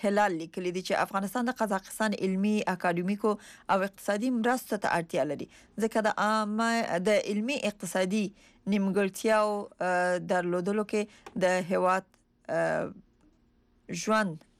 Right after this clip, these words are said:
نغښتی دی. یعنی که چیرته دغه برخه کې نیمګړتیا وي، نو هیواد به بې ثباته کیږي په اقتصادي لحاظ، او که چیرته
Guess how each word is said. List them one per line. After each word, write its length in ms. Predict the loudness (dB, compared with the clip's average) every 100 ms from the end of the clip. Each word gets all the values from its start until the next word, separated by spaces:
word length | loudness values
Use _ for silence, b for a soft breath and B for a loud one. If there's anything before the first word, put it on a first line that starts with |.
| -14
نغښتی 540 | -10 -8 -6 -6 -8 -10
دی. 120 | -10 B B B _
یعنی 220 | -2 0
که 120 | 0 0
چیرته 340 | -2 -2 0
دغه 200 | 0 0
برخه 260 | 0 -2 -4
کې 120 | -4
نیمګړتیا 440 | -2 -2 0 0
وي، 100 | 2
نو 220 | 2 0 -2 B B _
هیواد 280 | 2 2 2
به 160 | -2
بې 180 | -2 -4
ثباته 320 | -2 -2 -2
کیږي 260 | -4 -4 -2
په 100 | -4
اقتصادي 380 | -4 -2 0 0
لحاظ، 280 | 0 0
او 80 | 0
که 120 | -2 -4
چیرته 500 | 0 -2 0 0